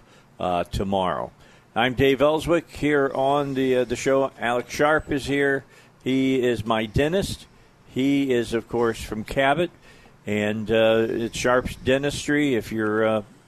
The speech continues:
thinking and looking for a dentist, he's the man. And then, uh, Pinnacle Automotive is where we've set up shop today. Ryan Strickland is here. I really like Ryan because he's a young guy. Uh,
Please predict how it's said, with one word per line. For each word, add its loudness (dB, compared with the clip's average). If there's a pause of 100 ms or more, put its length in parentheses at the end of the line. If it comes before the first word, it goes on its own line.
thinking -4
and -4
looking -4
for -2
a -2
dentist, -4
he's -6
the -6
man. -2 (380)
And -2
then, 0
uh, 4
Pinnacle 2
Automotive 2
is -2
where 2
we've 0
set 2
up 0
shop -2
today. 0 (360)
Ryan 2
Strickland -2
is -4
here. 2 (260)
I -4
really 2
like 0
Ryan 0
because -4
he's -4
a -2
young 0
guy. 0 (460)
Uh, 2